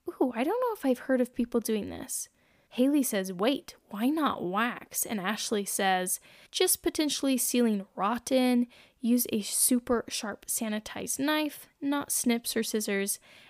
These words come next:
and let the cutting callus for a day. You're golden then. Too many people just stick the cutting straight in moss or water, et cetera, and wonder why they go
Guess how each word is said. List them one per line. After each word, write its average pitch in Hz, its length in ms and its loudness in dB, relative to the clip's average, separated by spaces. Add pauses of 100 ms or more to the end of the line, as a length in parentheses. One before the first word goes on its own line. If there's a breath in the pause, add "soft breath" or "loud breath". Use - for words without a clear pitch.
(120)
and 220 180 2
let 220 280 0
the 240 80 -4
cutting 208 440 -4
callus 220 600 -4
for 190 180 -6
a 185 80 -4
day. 214 500 0 (360 soft breath)
You're 196 160 -6
golden 214 460 2
then. 62 260 -10 (180)
Too - 160 2
many 262 160 4
people 220 360 0
just 202 200 -6
stick - 280 -6
the 226 60 -4
cutting 202 300 -6
straight 220 300 -4
in 240 160 4
moss 190 520 -2 (160)
or 220 180 -10
water, 196 440 0
et 196 100 -8
cetera, 196 380 -2
and 196 220 -4
wonder 202 280 -2
why 180 300 -4
they 190 160 -6
go 170 380 -6